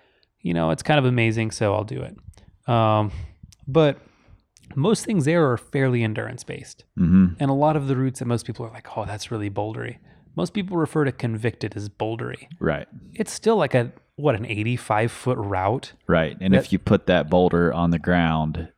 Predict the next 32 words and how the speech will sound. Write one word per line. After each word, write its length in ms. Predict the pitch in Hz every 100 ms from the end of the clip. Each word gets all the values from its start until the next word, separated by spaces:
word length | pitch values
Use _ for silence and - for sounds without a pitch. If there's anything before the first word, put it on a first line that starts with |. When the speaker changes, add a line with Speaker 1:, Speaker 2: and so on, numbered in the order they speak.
| _ -
Speaker 2:
it 140 | 87
wouldn't 280 | 76 80 76
even 160 | 71 76
be 140 | 67
a 60 | -
thing. 480 | - 69 58 - - - _
Speaker 1:
No, 500 | 165 185 156 101 98 -
it 100 | 147
wouldn't 260 | 175 175
be 140 | 175 170
a 80 |
thing 400 | 147 - 170 160
for 100 | - 127
Speaker 2:
<clears throat> 80 | 151
Speaker 1:
someone 200 | 151 147
in, 120 | 139
like, 180 | 135 127
Mythos 460 | 135 131 139 127
who's 120 | 131 117
been 180 | 117
climbing 400 | 110 120 117 117
for, 120 | 107 113
like, 180 | 110
five 300 | - 117 107
months. 440 | 120 113 123 - -
Speaker 2:
<laughs> 140 | 120 -
Right. 500 | - 80 95 - - - - -
Speaker 1:
Like, 240 | 139 123 113 - - - _ _ _ _ _ - _ _ _ _
but 420 | 143 175 160 135 - _
it, 200 | 190 185 - _ _ _ _ -
but 120 | 165
yes, 400 | 143 101 - -